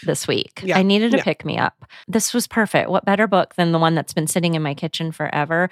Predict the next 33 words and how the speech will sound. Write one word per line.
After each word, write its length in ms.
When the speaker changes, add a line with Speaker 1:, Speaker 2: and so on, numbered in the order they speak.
Speaker 1:
So 140
I 80
finally 640
finished 720
The 80
Book 240
of 160
Delights 800
by 200
Ross 600
Gay. 560
And 280
this 220
was 120
perfect 540
because 920
it's 160
a 40
book 220
of 140
<laughs> 80
delights. 720
And 400
I 100
was 180
like, 140
"That's 260
my 140
mood. 360
I 120
need 240
something 480
to, 520